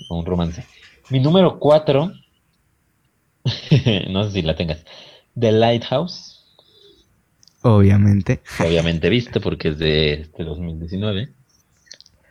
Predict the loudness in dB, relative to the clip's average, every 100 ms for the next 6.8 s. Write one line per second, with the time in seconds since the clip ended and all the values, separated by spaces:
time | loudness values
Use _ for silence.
0 | _ _ _ _ _ -2 0 2 2 0
1 | 0 0 2 2 -2 -12 _ -6 0 2
2 | 2 0 -4 -4 -2 -2 -6 _ _ -6
3 | -2 0 0 0 0 -4 -4 -4 -6 -6
4 | -6 -10 -20 _ _ _ _ _ _ _
5 | _ _ _ _ _ _ _ _ -6 -6
6 | -4 -6 -6 -6 -4 -6 -8 -12